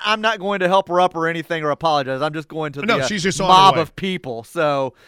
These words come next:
Speaker 1: it was almost like, "Oh, crud, if I walk over there, I'm getting arrested, so I'll just go lose myself in this crowd." <laughs>
Speaker 2: And as, uh, as we joked about earlier, it's like, where did she come storming from? The upper
Speaker 1: <laughs>
Speaker 2: deck?
Speaker 1: Right.
Speaker 2: Was she outside the arena?
Speaker 1: She was the hot dog vendor,
Speaker 2: She
Speaker 1: put
Speaker 2: was, like,
Speaker 1: down
Speaker 2: the
Speaker 1: her tray and ran in.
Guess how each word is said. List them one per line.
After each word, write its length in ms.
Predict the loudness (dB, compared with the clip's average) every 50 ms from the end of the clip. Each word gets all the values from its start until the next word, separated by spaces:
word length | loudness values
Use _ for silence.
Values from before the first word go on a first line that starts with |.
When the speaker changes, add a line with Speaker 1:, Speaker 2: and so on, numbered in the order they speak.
| _ _ -6
Speaker 1:
it 140 | -4 -2 0
was 120 | 2 2
almost 300 | 2 2 2 -2 -4 0
like, 260 | 2 2 2 2 0
"Oh, 120 | -2 -4 -4
crud, 400 | -4 -4 0 0 2 0 0 -4
if 140 | -6 -2 -2
I 80 | -2
walk 280 | -2 0 -2 -2 -2 -2
over 200 | -2 -4 -2 -2
there, 120 | -2 -2
I'm 120 | -2 -2 -4
getting 180 | -6 -10 -10 -8
arrested, 460 | -4 -2 -2 -2 -2 -4 -14 -18 -12
so 140 | -8 -6 -4
I'll 100 | -4 -4
just 180 | -4 -6 -10
go 120 | -8 -8 -8
lose 260 | -6 -6 -8 -8 -4
myself 400 | -4 -6 -4 -2 -4 -4 -4 -6
in 60 | -8
this 140 | -14 -14 -14
crowd." 500 | _ -12 -10 -8 -6 -6 -6 -8 -10 _ _
<laughs> 40 | _ _ _ _ _
Speaker 2:
And 380 | -6 -4 -2 -2 -2 -2 -4 -8 -10
as, 400 | -8 -6 -4 -4 -4 -6 -6 -6 -4
uh, 220 | -4 -2 -4 -4
as 240 | -4 -4 -4 -4 -6
we 140 | -6 -8 -8
joked 260 | -6 -6 -6 -6 -8
about 220 | -10 -8 -8 -8 -8
earlier, 400 | -8 -8 -8 -8 -8 -10 -10 -12
it's 160 | -14 -14 -14
like, 160 | -14 -14 -12
where 140 | -10 -8 -8
did 100 | -8 -8
she 160 | -10 -12 -10
come 260 | -10 -10 -10 -10 -10
storming 480 | -12 -12 -12 -10 -10 -8 -8 -8 -8 -10
from? 240 | -10 -12 -12 -10 -8
The 200 | -8 -8 -4 -2
upper 260 | -4 -2 -2 -2 -2 -2
Speaker 1:
<laughs> 0 |
Speaker 2:
deck? 360 | -2 2 0 0 0 0 -6
Speaker 1:
Right. 120 | -12 -12 _ _ -20 -14 -10
Speaker 2:
Was 100 | -10 -8
she 120 | -6 -6
outside 400 | -6 -6 -6 -6 -6 -4 -4 -4
the 120 | -4 -6 -6
arena? 480 | -6 -6 -8 -6 -6 -6 -6 -8 -10 -16
Speaker 1:
She 140 | -10 -8 -8
was 80 | -8 -8
the 220 | -6 -4 -4 -4
hot 300 | 0 0 -2 -2 -2 -4
dog 240 | -6 -4 -4 -4 -6 -6
vendor, 400 | -8 -8 -8 -6 -6 -8 -8 -8
Speaker 2:
She 80 | -12 -20
Speaker 1:
put 60 | -12
Speaker 2:
was, 100 | -2 -2
like, 140 | -2 0 2
Speaker 1:
down 200 | 0 0 0 0
Speaker 2:
the 40 | -2
Speaker 1:
her 60 | -6
tray 480 | -6 -10 -10 -8 -4 -2 0 0 0 -2
and 100 | -4 -6
ran 220 | -6 -8 -6 -8
in. 260 | -8 -10 -10 -12 -14